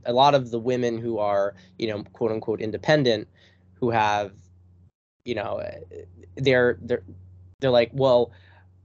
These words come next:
real men don't want women who they can walk over." And it's like, well, that's true, right? As we just said, but they also don't want women who are incapable of surrendering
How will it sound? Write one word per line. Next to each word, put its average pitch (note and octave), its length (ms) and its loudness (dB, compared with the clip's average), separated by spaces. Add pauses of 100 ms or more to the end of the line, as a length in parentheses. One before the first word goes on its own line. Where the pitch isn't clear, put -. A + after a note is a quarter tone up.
real F3+ 380 4
men C3+ 260 4
don't A#2+ 260 0
want B2 260 -2
women A2+ 340 -2
who A#2 80 -4
they A2 160 -2
can G#2+ 220 -10
walk B2 340 2
over." - 400 -12 (480)
And B2+ 80 -6
it's A#2+ 100 -10
like, B2+ 200 2
well, C3+ 300 2 (840)
that's C#3 300 2
true, - 280 -4
right? A2+ 280 0
As A2+ 140 -4
we A#2 100 -10
just A2 220 -10
said, C3+ 300 0 (160)
but C#3 380 2 (480)
they D3 140 0
also F3 300 0
don't C3+ 260 -2
want A#2+ 260 -4
women A#2 360 -4
who G#2+ 680 -10 (840)
are A#2 140 2
incapable A#2+ 540 0
of G2+ 80 -8
surrendering A2 720 -14